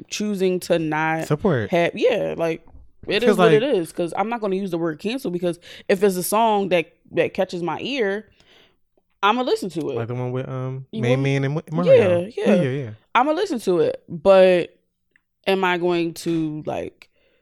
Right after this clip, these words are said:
Speaker 1: listen to it constantly or stream it or buy some shit that they, no. And that's my prerogative. Like, what I'm doing is not hurting anybody. I
Speaker 2: Right.
Speaker 1: just, I just hate for people to,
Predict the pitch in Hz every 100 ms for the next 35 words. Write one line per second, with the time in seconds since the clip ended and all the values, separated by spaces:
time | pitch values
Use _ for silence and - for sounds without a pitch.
0 | _ 170 185 - 160 175 226 254 240 226
1 | 185 151 151 - 214 226 226 214 208 190
2 | 160 156 170 196 202 202 190 214 208 185
3 | 190 185 180 - 196 254 370 196 165 151
4 | _ _ _ _ _ _ _ _ - 220
5 | 214 208 202 196 _ - 175 254 240 220
6 | 214 285 202 - - - - - 170 165
7 | 160 214 262 233 226 190 180 170 180 202
8 | 214 214 220 220 - 170 135 101 - -
9 | _ 202 208 - 196 190 185 196 208 175
10 | 170 202 175 165